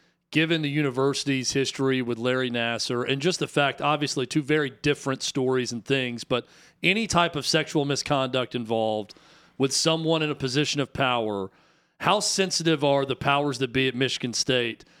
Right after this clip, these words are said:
to any type of association with those two stories at that school?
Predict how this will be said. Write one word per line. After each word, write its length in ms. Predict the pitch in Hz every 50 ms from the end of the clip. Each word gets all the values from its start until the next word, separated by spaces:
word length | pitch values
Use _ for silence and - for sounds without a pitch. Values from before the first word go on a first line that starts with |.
| _ _ _
to 220 | - - 151 147 - -
any 520 | 190 196 196 196 196 190 190 185 180 - _ -
type 440 | - - 165 165 160 151 151 - - -
of 160 | 147 139 127
association 1040 | 127 - - - 151 143 - - 139 131 127 127 131 120 - - 123 117 110 104 104 _ _ _ _ _ _ -
with 220 | 123 143 139 131
those 260 | 143 143 139 127 -
two 180 | - - 143 127
stories 440 | - - - 135 120 123 120 113 110
at 100 | 107 -
that 200 | 120 110 104 -
school? 360 | - - 107 98 85 76